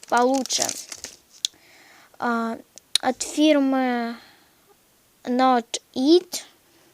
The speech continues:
Ну, в общем, такие вот диалоги. Там ещё были других цветов, но я выбрала розовенькие. Они там с-, были самые такие прикольные. И сзади тут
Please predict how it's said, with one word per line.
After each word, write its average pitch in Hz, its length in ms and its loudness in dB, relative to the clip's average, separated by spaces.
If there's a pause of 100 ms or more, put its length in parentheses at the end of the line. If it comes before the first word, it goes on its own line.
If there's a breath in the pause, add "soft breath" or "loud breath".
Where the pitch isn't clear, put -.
(1300 soft breath)
Ну, 349 140 4
в - 20 6
общем, 285 400 2
такие 269 300 0
вот 233 80 -4
диалоги. 320 560 4
Там 294 220 2
ещё 277 200 2
были 254 260 2
других 247 360 0
цветов, - 300 0
но 285 100 0
я 262 80 0
выбрала 247 360 -2
розовенькие. 320 440 -2
Они 254 100 -6
там 254 180 -8
с-, - 300 -16
были 262 360 -6 (560 loud breath)
самые 269 280 -2
такие - 280 -4
прикольные. 262 580 -4 (440)
И 269 60 -12
сзади 277 240 2
тут 254 220 -4